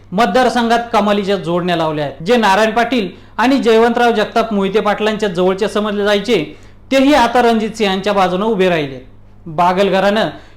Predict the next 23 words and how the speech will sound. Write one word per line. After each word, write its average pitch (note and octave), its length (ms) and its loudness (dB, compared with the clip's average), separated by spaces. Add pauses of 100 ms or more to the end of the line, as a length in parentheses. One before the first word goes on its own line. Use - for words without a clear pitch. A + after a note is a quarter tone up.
हेही C#4 220 4
रणजितसिंहांसोबत A3+ 920 0
आहेत. E3 180 0 (280)
उत्तमराव B3+ 540 2
जानकर, G#3 380 0 (440)
जे G3 180 0
दोन C4 180 4
हजार B3+ 220 4
एकोणीस A3+ 400 2
मध्ये A3+ 240 2
विधानसभेला G3+ 680 0 (380)
राष्ट्रवादीतून A3+ 720 0
उभे A#3 200 2
होते, D3+ 300 -2 (460)
ते G3+ 120 2
देखील G#3 280 0
आता G3+ 280 0
अजितदादांसोबत G3 800 -2
असून G3+ 340 -2 (400)
ते D4 100 4
भाजपच्या B3+ 500 2
वाटेवर G3+ 380 2
आहेत. D3 180 -4